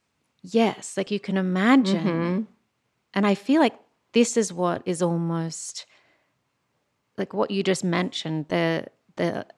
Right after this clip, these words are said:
Speaker 1: ability to, for a woman to tell
Speaker 2: Yeah.
Speaker 1: her story and to have another woman reflect it back to them
Speaker 2: Yeah.
Speaker 1: differently.
Speaker 2: Yeah.
Speaker 1: Or it allows us to go, "Wait,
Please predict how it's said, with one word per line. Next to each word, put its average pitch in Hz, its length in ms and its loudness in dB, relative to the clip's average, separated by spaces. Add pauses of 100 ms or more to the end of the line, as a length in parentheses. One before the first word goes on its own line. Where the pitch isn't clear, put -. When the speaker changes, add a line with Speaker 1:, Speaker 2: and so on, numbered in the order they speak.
Speaker 1:
ability 170 540 2
to, 165 100 2 (360)
for 175 140 2
a 175 60 6
woman 165 440 0
to 165 120 -10
tell 160 640 -6 (260)
Speaker 2:
Yeah. 196 260 -8 (100)
Speaker 1:
her 175 140 0
story 160 920 -4 (920)
and 170 220 0
to 180 80 -8
have 175 300 2
another 170 420 2
woman 160 360 0
reflect - 480 -6
it - 160 -8
back - 320 -8
to - 100 -10
them 165 240 -4
Speaker 2:
Yeah. - 280 -2 (960)
Speaker 1:
differently. 170 960 2
Speaker 2:
Yeah. 185 240 -6 (280)
Speaker 1:
Or 170 300 2
it 170 180 -2
allows 165 680 0
us 170 320 -4
to 170 460 -8 (880)
go, 170 320 4
"Wait, 175 580 2